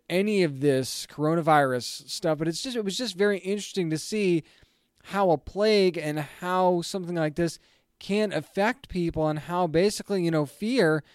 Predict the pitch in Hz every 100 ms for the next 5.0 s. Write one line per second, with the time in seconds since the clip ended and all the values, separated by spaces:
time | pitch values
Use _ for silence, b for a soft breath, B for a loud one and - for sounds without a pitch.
0 | b b b - 190 160 - 190 190 185
1 | 175 - _ _ _ _ _ 190 202 202
2 | 160 170 202 180 160 180 165 175 277 180
3 | 147 160 262 277 196 220 - 214 165 190
4 | 190 180 165 160 151 - 240 240 175 165